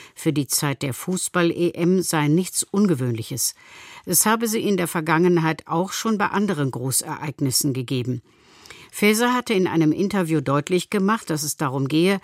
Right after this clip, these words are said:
mögliche Gewalttäter an der Einreise zu hindern. Sie nannte neben Hooligans auch Islamisten und andere Extremisten. Ein Ableger der Terrormiliz I S hatte den Anschlag in der Nähe von Moskau mit einhundertneununddreißig Toten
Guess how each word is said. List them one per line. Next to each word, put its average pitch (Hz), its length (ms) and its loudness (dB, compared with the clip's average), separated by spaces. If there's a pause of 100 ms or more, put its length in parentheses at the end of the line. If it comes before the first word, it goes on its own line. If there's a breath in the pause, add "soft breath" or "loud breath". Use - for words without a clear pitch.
(280 loud breath)
mögliche 190 520 0
Gewalttäter 160 760 0
an 165 100 0
der 156 180 0
Einreise 143 520 2
zu - 160 -4
hindern. 127 440 -2 (380 loud breath)
Sie 165 200 2
nannte 185 360 6
neben 147 380 4
Hooligans 202 720 0
auch 196 180 -2
Islamisten 190 680 0
und 190 220 0
andere 170 340 2
Extremisten. 123 800 -4 (560 soft breath)
Ein 170 260 4
Ableger 214 460 -2
der 160 180 0
Terrormiliz 170 720 2
I 170 220 0
S 185 280 0 (320 loud breath)
hatte 180 260 -2
den 180 200 2
Anschlag 196 540 2
in 160 120 -4
der 147 120 0
Nähe 147 260 2
von 143 240 -2
Moskau 170 440 0
mit 165 220 0
einhundertneununddreißig 147 1120 0
Toten 165 420 2